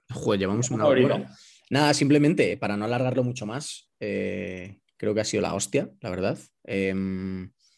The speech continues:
Speaker 1: recomendaciones, tío. Recomendaciones que, em, bueno, has, has mencionado ya, ya el libro de, de lo de la osteopatía.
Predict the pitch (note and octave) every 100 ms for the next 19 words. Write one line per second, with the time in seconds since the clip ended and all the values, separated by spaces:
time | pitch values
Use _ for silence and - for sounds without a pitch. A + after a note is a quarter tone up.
0 | _ _ _ _ - G#2 A2 A2+ A2 A2
1 | G2+ D3 G2 - C3 D2 G#2+ G#2 G#2+ A2
2 | A#2+ B2 C#3+ C3 C#3+ C3 B2+ B2 A#2+ A#2
3 | A2 G2 B2+ A2+ F#2+ A#2 - - A#2+ B2
4 | A#2+ A#2 A2+ A2 - G#2+ A2 G#2+ G#2+ G#2+
5 | A2 G#2 G#2 G2+ G2 F#2+ F2+ - - _
6 | _ _ _ _ _ _ G2+ G2+ G2 G2
7 | F#2+ G2 G2 G2 - G#2 G#2 A#2+ B2